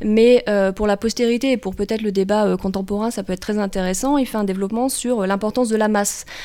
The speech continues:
Alors pareil, ça se comprend, euh, à, à l'époque où il écrit, hein, de, de développer, euh, sur, euh, sur la masse, mais peut-être qu'aujourd'hui, euh, ce, ce débat sur, euh, la masse, euh, qualité,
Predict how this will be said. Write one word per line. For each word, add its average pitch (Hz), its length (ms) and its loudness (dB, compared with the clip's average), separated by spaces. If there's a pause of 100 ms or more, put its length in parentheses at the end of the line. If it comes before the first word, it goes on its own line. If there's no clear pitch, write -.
(120)
Alors - 200 -8
pareil, 233 340 2
ça 202 180 -2
se - 100 -4
comprend, 220 480 -2 (440)
euh, 90 920 -4 (100)
à, 50 400 -12 (420)
à - 80 -2
l'époque 240 420 6
où 240 160 4
il 196 120 4
écrit, 320 460 2
hein, 208 200 -4
de, 180 500 -4
de 175 80 -8
développer, 175 540 -6
euh, 175 100 -4
sur, 180 260 -8
euh, 180 200 -8 (260)
sur 196 180 -2
la 190 120 2
masse, 254 240 2
mais 233 100 8
peut-être 277 400 2
qu'aujourd'hui, 233 680 2 (360)
euh, 190 200 4
ce, 190 320 0
ce 185 140 0
débat 208 400 4
sur, 214 320 -4
euh, 180 420 -2
la 175 300 -4
masse, 185 420 -2
euh, 175 180 -4
qualité, 185 640 2